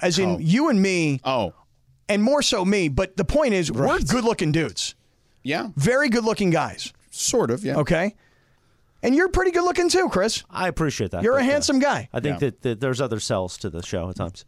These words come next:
Speaker 1: I think that once Laura and Lindsay get in, though,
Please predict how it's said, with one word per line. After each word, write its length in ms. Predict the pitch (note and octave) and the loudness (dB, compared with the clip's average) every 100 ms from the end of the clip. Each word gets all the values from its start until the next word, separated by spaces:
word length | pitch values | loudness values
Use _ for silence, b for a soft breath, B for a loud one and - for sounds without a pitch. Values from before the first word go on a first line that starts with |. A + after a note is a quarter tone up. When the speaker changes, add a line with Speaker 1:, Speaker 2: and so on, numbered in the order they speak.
| - | -4
Speaker 1:
I 120 | E3+ | -2
think 360 | - G3+ G3+ - | 0 -2 -2 -2
that 180 | E3 D3+ | -4 -2
once 360 | D#3+ F3+ G#3 - | 2 2 0 0
Laura 280 | G3 F#3+ F3+ | 2 2 2
and 140 | E3+ | 2
Lindsay 320 | F#3 G#3 F3+ | 2 2 2
get 180 | D3 D3 | 2 2
in, 160 | C#3 C3 | 2 2
though, 360 | B2+ A#2+ B2+ | 4 2 0